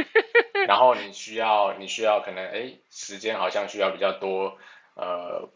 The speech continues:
安排行程，早上去站路口，然后或者去，去哪里发传单，或者去哪里，呃，短讲之类的。那个对他们来说就是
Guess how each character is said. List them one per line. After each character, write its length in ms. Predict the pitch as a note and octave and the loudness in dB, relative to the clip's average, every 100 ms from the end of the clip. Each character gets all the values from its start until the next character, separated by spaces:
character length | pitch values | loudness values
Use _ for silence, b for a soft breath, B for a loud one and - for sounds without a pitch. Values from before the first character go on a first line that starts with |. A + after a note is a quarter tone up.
| _ _ - | _ _ -4
安 120 | G2 | 0
排 160 | F#2+ | 2
行 220 | F#2+ F#2 F#2 | 0 -2 -4
程， 200 | F2 F2 | -6 -2
早 140 | - | 0
上 200 | G2+ F#2+ | 2 0
去 100 | F#2 | -2
站 240 | - F#2 | 2 2
路 140 | F#2 E2+ | 0 -6
口， 340 | - - - - _ | -4 -4 -4 -14 _
然 100 | F2 | -2
后 100 | F2 | 0
或 120 | F#2 G2 | 2 2
者 100 | F#2+ | 2
去， 460 | F#2 F#2+ F#2 F2 B B B - | -2 -4 -4 -8 B B B -8
去 80 | G2 | -2
哪 160 | F#2 F2 | 2 2
里 140 | F#2 | 2
发 220 | G2 A2 | 2 0
传 220 | - F#2+ | 0 -4
单， 260 | F2 F#2 F#2+ | 2 2 2
或 120 | F#2+ | 0
者 80 | F#2+ | -2
去 180 | F#2+ G2 | -4 -4
哪 200 | F2 F2+ | 0 0
里， 320 | F#2 F2 - B B B B B | 0 -4 -14 B B B B B
呃， 200 | - - - | -2 -2 2
短 240 | F2 G2 | 0 2
讲 180 | F#2+ - - | 0 0 -4
之 200 | - F#2+ | -2 2
类 200 | F#2+ E2+ | 4 2
的。 160 | - - _ _ _ _ - - _ _ _ _ _ | -6 -14 _ _ _ _ -20 -20 _ _ _ _ _
那 100 | E3+ | 2
个 120 | D3+ | 4
对 160 | D3+ C3 | 6 4
他 80 | B2+ | 4
们 160 | G#2+ | 2
来 120 | F#2 | 2
说 220 | F2+ G#2 G2 | 2 -2 -4
就 160 | G#2 | -6
是 360 | F#2+ G2+ F#2 | -6 -8 -10